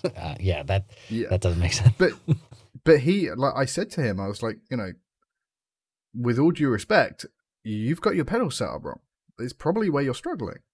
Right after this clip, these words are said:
Speaker 1: Mm-hmm.
Speaker 2: And, and I said, "Try this.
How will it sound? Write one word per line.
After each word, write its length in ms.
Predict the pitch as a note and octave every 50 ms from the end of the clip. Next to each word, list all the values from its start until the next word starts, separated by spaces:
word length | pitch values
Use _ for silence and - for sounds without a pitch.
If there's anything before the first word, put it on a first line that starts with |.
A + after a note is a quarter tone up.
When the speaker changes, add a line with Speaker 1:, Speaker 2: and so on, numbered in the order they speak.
| _ _ -
Speaker 1:
Mm-hmm. 160 | G2 F2 F2 F2+ - _ _ _ _ _ _ _ -
Speaker 2:
And, 160 | C3+ C#3 B2+ A#2+ C#3
and 80 | C#3
I 60 | C#3
said, 360 | C3 C3+ - A3 - A#2+ - -
"Try 260 | - - B2 B2+ C3
this. 380 | D3 C#3 - - - - -